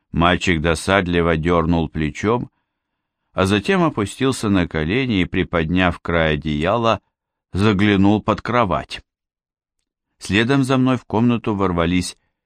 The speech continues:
Мэнди и дядя. Последним прибежал охранник Берт. Он сипел, кашлял и беспорядочно размахивал включённым фонарём, хотя в комнате было достаточно светло.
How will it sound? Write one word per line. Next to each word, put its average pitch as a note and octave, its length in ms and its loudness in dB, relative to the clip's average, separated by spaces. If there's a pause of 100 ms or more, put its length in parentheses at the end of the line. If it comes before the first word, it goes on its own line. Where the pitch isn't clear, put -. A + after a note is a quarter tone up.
(200)
Мэнди G2+ 480 4
и F#2 180 2
дядя. D2 520 -2 (920)
Последним D#3 680 2
прибежал G2 680 0 (360)
охранник F#2+ 800 2
Берт. - 540 -6 (800)
Он A2 220 4
сипел, G#2+ 720 0
кашлял D#2+ 720 -2 (580)
и G2+ 100 0
беспорядочно G2+ 840 2
размахивал F2+ 760 2 (140)
включённым G2 840 2
фонарём, F2 600 0 (720)
хотя A2 320 -2
в B2 80 -6
комнате B2+ 480 0
было G#2+ 300 2
достаточно F2 720 -2
светло. D2+ 500 -6